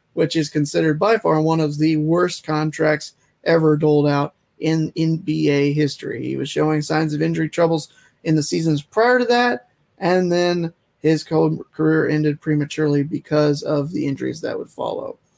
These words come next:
Parsons played in thirty-four,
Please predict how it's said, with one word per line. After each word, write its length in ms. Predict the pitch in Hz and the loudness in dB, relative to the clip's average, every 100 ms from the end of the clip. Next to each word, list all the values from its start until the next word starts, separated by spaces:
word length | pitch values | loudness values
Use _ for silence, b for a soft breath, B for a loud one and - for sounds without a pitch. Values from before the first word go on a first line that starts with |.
| b b _ - | b b _ 0
Parsons 400 | 165 175 165 - | 0 2 -2 0
played 300 | 175 175 156 | 2 2 4
in 280 | 151 143 139 _ _ | 2 2 -2 _ _
thirty-four, 720 | - 240 262 220 156 156 147 | 2 4 4 0 2 2 2